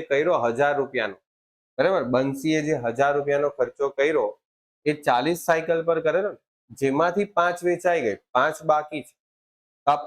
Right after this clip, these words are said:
પાંચ બાકી છે, તો એ ચાલીસ સાયકલ પર જે ખર્ચો કરેલો સાયકલને મોકલવા માટે, એ એના સ્ટોકનો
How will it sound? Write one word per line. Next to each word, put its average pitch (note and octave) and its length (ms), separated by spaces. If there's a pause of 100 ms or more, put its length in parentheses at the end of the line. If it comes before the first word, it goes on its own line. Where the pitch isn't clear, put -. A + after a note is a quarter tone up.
પાંચ D#3 260 (140)
બાકી C#3+ 400
છે, C#3 100 (120)
તો E3 100
એ - 20 (140)
ચાલીસ C#3+ 400
સાયકલ D#3 360 (100)
પર D#3+ 160
જે D#3+ 100
ખર્ચો B2+ 420 (140)
કરેલો D3 300 (320)
સાયકલને C#3+ 440 (120)
મોકલવા C#3+ 500
માટે, A2 180 (720)
એ D3 100 (240)
એના D3+ 280
સ્ટોકનો C3+ 520